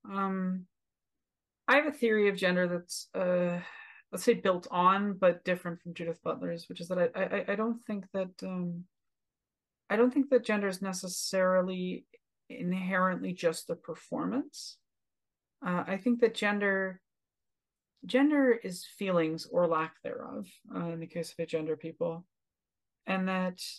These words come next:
the performance is how we express those feelings. Um, but just like with any feelings, we can, you know, we can hide them, we can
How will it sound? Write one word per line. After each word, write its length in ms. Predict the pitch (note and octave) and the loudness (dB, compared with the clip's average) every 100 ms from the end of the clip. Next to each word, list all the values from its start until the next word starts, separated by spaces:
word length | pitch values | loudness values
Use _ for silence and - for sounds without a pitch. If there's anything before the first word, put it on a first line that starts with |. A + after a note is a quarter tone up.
| _ _ | _ _
the 80 | F#3+ | -2
performance 720 | F#3+ F#3+ - A#3+ B3 A3+ - | 0 0 4 6 8 4 0
is 140 | F#3 | -8
how 200 | - F#3+ | -2 0
we 140 | F#3 F3+ | 2 -2
express 840 | E3 - - - D#3 F3+ F#3 - | -4 -6 -8 0 2 2 -4 -8
those 260 | A3 A3 G#3+ | -4 -4 -4
feelings. 600 | A#3 A3+ B3 B3+ B3 - _ _ _ _ _ _ - | -4 -2 -2 -2 -6 -14 _ _ _ _ _ _ 0
Um, 180 | A3 G#3+ | 2 2
but 120 | A3 | 0
just 160 | B3+ | -4
like 120 | C4+ C4 | -2 0
with 120 | G#3+ | 0
any 180 | G3+ F#3+ | 0 -2
feelings, 480 | G3 F#3 F#3+ F3+ | -4 -4 -2 -4
we 60 | G3+ | -6
can, 340 | G3 F#3+ F#3 - | -6 -6 -6 -4
you 100 | G#3 | -2
know, 240 | F#3 F3 F3+ _ _ - | -2 -2 -6 _ _ -8
we 60 | |
can 80 | F3+ | -6
hide 340 | E3+ E3 E3 E3 | -2 -2 -2 -2
them, 180 | E3 | -4
we 80 | D#3+ | -6
can 340 | D#3 E3 D#3 | -6 -8 -8